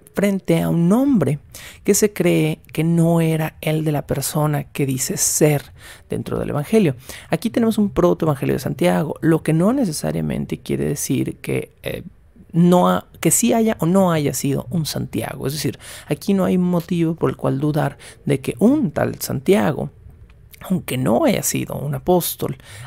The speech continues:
haya escrito o redactado este texto. Y vamos a ver, eh, algunas de las peculiaridades precisamente del autor. Bueno, decíamos entonces que este protoevangelio de Santiago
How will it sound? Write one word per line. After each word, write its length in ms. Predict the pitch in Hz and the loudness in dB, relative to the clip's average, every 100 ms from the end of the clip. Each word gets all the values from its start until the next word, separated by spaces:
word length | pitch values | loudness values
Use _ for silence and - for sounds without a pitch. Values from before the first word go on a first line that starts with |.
| - | -8
haya 420 | 147 151 147 139 | -2 0 0 0
escrito 560 | 131 131 139 135 - 127 | -4 -4 -4 -4 -4 -8
o 60 | 123 | -6
redactado 600 | - 139 - 120 117 - | -8 -10 -10 -8 -8 -10
este 300 | 151 - - | -12 -10 -10
texto. 380 | 135 160 - - - - - - - | -6 -4 -4 -10 -20 -20 -18 -18 -4
Y 140 | 196 214 | 0 2
vamos 260 | 220 214 | 2 4
a 40 | 156 | 4
ver, 380 | 160 160 - - | 4 0 -6 -8
eh, 460 | 147 147 101 95 - - | -6 -6 -6 -8 -10 -4
algunas 360 | 143 156 170 165 | 0 2 4 2
de 60 | 151 | 0
las 140 | 143 | -2
peculiaridades 680 | - 135 131 127 127 131 - | -4 -4 -2 0 -2 -2 -6
precisamente 1000 | - 135 127 - 127 120 127 127 117 - - | -6 -6 -6 -8 -8 -8 -8 -8 -10 -12 -14
del 360 | 131 135 131 | -10 -8 -8
autor. 300 | 131 - - - - - | -10 -12 -14 -14 -20 -10
Bueno, 220 | - - - - - - - - - - - _ - - - - - _ - | -10 -10 -20 -20 -20 -20 -20 -20 -20 -20 -20 _ -20 -20 -20 -20 -20 _ -6
decíamos 540 | 175 - 226 226 214 202 | 0 4 4 4 4 2
entonces 560 | 180 202 214 190 180 | 2 2 2 0 -2
que 140 | - 160 | 0 0
este 220 | 160 156 | 0 -2
protoevangelio 640 | - 170 139 151 135 143 | 0 2 2 -2 0 0
de 60 | 143 | 0
Santiago 680 | 170 165 185 185 175 170 | 0 2 4 4 2 0